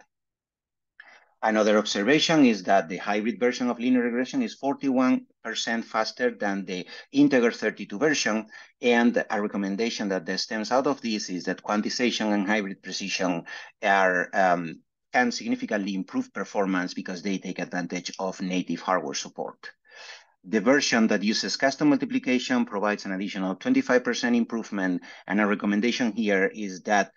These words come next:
we can optimize code by leveraging the native instructions, as we did with the, uh, eight-bit integer multiplication in appmem. For logistic regression, the first observation is that the kernel time is very high for the thirty-two-bit floating point and the thirty-two-bit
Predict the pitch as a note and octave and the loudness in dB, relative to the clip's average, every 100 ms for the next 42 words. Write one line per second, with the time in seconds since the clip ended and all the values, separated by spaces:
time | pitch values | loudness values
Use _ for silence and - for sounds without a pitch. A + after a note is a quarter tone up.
0 | - - G2+ A#2 C#3 B2+ A#2+ - A2 G#2+ | -20 -10 -2 0 2 4 4 0 -6 -6
1 | G#2 - G2+ G2 F2 G2 F#2+ G2 F#2 F#2 | -6 -8 -6 -6 -4 -4 -2 -2 -2 -2
2 | F#2+ F#2 F2+ G2 G2+ - F#2+ C#3 - B2+ | -2 -2 0 0 -2 -6 -4 -4 -2 0
3 | A#2+ A#2 G#2+ F#2+ G2+ G#2 F2+ F#2 - F2+ | 0 0 -2 -2 0 0 0 -4 -6 -8
4 | F#2+ D#2+ F#2+ F2+ E2+ - - - F#2+ F2 | -6 -6 -4 -4 -4 -12 -18 -4 0 2
5 | E2+ E2+ - - A2 E2+ G2+ F#2+ - G2+ | 2 0 -6 -4 -2 -2 -6 -6 -4 -4
6 | F#2+ F#2 F#2 - D#2+ F2+ E2+ - E2+ D2 | -2 0 -2 -4 -10 -6 -6 -4 -6 -6
7 | C2+ - D2 - _ _ _ _ _ - | -8 -10 -16 -16 _ _ _ _ _ -20
8 | - - - C3+ A#2+ A2 B2+ - A#2 G2 | -20 -20 0 4 6 6 4 2 0 2
9 | A#2 D#3+ - G#2 G#2 G#2 G2 C#3 C#3 C3 | 4 4 4 0 0 -2 -2 0 2 -2
10 | - A2 C3 C3 B2+ A2+ G2 F#2 F#2 - | -4 -4 -2 0 0 0 -2 -2 -4 -4
11 | - - - A2 - C3+ C3 B2+ B2 A#2 | -18 -20 -14 -8 2 6 6 4 2 2
12 | F#2+ A2+ B2 C3 C3+ C3 C#3 - G#2+ G2 | -2 -2 0 0 2 2 2 -4 -8 -6
13 | G2+ - A#2 B2 G#2+ G#2+ A2 - A#2+ C3+ | -6 -4 -6 -6 -6 -4 -4 0 2 4
14 | C3 A#2+ A#2+ G#2+ G2 F#2+ A2 A2 A2+ G#2+ | 4 4 2 2 0 -4 -10 -8 -4 -4